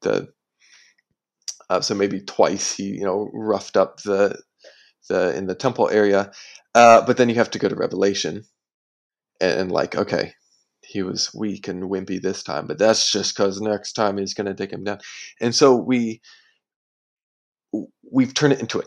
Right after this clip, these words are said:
tough guy religion. You start way all of the Jewish scriptures, and they're just,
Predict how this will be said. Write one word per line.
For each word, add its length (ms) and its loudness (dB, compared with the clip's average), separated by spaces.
tough 280 -8
guy 280 -10
religion. 380 -12
You 120 -6
start 480 0
way 760 -4
all 640 -2
of 160 -8
the 100 0
Jewish 400 2
scriptures, 800 -2
and 180 2
they're 120 4
just, 580 -2